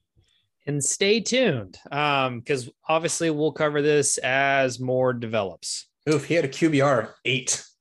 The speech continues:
Speaker 2: in that
Speaker 1: Yeah.
Speaker 2: playoff game.
Speaker 1: Yeah.
Speaker 2: <laughs>
Speaker 1: It's
Speaker 2: Oof.
Speaker 1: yeah. Um, and then the last bit of news here, it's a little bit of good news here, um, for Tennessee Titan,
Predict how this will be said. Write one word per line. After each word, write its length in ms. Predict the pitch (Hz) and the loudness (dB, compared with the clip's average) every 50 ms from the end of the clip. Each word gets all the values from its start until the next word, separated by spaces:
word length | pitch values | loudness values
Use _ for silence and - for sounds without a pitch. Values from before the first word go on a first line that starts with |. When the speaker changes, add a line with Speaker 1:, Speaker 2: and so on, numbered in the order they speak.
| _ _ | _ _
Speaker 2:
in 160 | - 139 143 | 0 2 2
that 140 | 135 127 123 | 4 2 0
Speaker 1:
Yeah. 80 | 113 104 | -2 -4
Speaker 2:
playoff 320 | - 127 120 113 - - | -4 -4 -4 -4 -6 -4
game. 240 | - 113 113 117 117 - - _ _ | -4 -4 -2 -4 -6 -10 -16 _ _
Speaker 1:
Yeah. 540 | 117 113 110 104 101 170 170 - - - - - | -12 -10 -8 -6 0 2 2 0 0 -6 -16 -20
Speaker 2:
<laughs> 120 | - - | -18 -8
Speaker 1:
It's 300 | - 147 147 143 - - | -6 -4 -4 -4 -2 2
Speaker 2:
Oof. 400 | 185 185 143 - - - - - - - - - - | 4 4 4 2 -2 -10 -18 -20 -20 -20 -20 -12 -6
Speaker 1:
yeah. 240 | 120 120 117 110 107 - 92 90 - - - - - - - - - - 120 - - | -4 -2 -2 -2 -4 -6 -10 -12 -12 -18 -20 -20 -20 -20 -20 -20 -20 -20 -14 -4 -2
Um, 560 | 170 175 185 180 180 180 180 185 185 214 - - | 0 2 4 4 4 2 2 0 -4 -8 -8 -6
and 120 | 175 180 190 | -4 0 0
then 100 | 220 226 | 2 2
the 80 | 220 | 2
last 300 | 214 220 233 233 226 - | 2 2 2 0 0 2
bit 120 | 226 208 190 | 2 4 4
of 80 | 185 | 4
news 320 | 175 175 175 170 165 156 - | 2 2 2 2 0 0 0
here, 180 | 160 165 190 | 0 0 0
it's 160 | 202 196 - - | 0 -2 -2 -2
a 40 | |
little 140 | 175 190 175 | -2 -2 0
bit 120 | 165 156 151 | 0 0 -2
of 100 | 135 147 | 2 2
good 140 | 226 285 | 2 2
news 280 | 131 127 120 120 123 - | 2 2 0 0 -2 -2
here, 380 | - 123 117 127 165 202 - - | -2 -2 0 0 -2 -2 -4 -4
um, 540 | 151 143 139 135 135 135 135 135 135 - _ _ _ _ | -2 0 2 2 2 2 0 -2 -4 -8 _ _ _ _
for 280 | - - - 143 135 131 | -10 -2 2 2 2 2
Tennessee 340 | 135 - 160 139 - - 135 | 0 -4 -6 -6 -4 -6 -6
Titan, 380 | 135 - 175 214 208 160 135 | -4 -4 -4 -2 -2 -4 -6